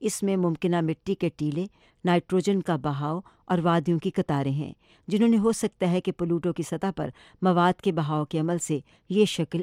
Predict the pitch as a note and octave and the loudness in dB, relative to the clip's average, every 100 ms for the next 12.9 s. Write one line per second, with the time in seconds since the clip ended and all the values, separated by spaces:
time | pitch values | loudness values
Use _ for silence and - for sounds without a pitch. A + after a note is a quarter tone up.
0 | - - E3+ D3 - D3 C3 C3 A#2+ - | -6 -4 -2 -2 -2 -2 -2 -4 -6 -10
1 | _ _ - _ F#3 C#4+ C#4+ B3 A#3+ A3+ | _ _ -20 _ 2 2 2 0 0 2
2 | A3+ A3 G3+ G#3 G3+ G3+ - D#3+ E3+ G3 | 2 2 2 2 0 -4 -2 -2 0 0
3 | D#3 B2 - - - F#3+ A3 A3 G3+ A3 | -2 -6 -12 -20 2 4 4 0 -2 0
4 | A3 - F3+ F3+ E3 F3+ E3 D3+ D3 D3+ | 0 -2 -2 0 0 -2 -2 -2 0 0
5 | D3+ F3 F3 E3 E3 E3 E3 D3 _ _ | 0 0 0 0 -2 -4 -6 -8 _ _
6 | - F#3+ G3+ - _ _ _ - A3 G#3 | -2 4 6 4 _ _ _ -2 0 2
7 | B3 G#3+ E3 F3 - E3 D#3+ D#3+ _ _ | 2 2 2 -2 0 -2 -2 -6 _ _
8 | - A3 A3 A3+ G#3+ F#3+ - E3+ E3 D#3 | -2 2 4 4 2 -2 -2 0 0 -2
9 | D#3 D#3 D#3 - - - - - E3 C3+ | -4 -2 -2 -4 -12 -12 -6 0 0 2
10 | D3+ D3 D3 - F#3+ D#3+ C#3 C3+ C#3 D3 | 0 2 -2 -4 -4 -4 -8 -10 -12 -16
11 | - _ _ _ _ _ _ - - G3 | -18 _ _ _ _ _ _ -20 -4 0
12 | G3+ - - F#3 E3+ E3 E3+ D#3 F3 | 0 -4 -6 -4 -2 -2 -2 -2 -4